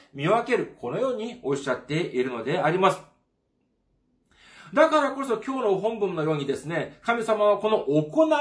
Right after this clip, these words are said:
いを基準として、善を行う者、そして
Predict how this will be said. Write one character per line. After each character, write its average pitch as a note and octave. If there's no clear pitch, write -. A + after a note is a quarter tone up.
い C4
を C4
基 F#3+
準 A3+
と G#3
し -
て、 F3
善 E3+
を D3+
行 D3+
う D#3+
者、 D#3
そ E3+
し -
て A3+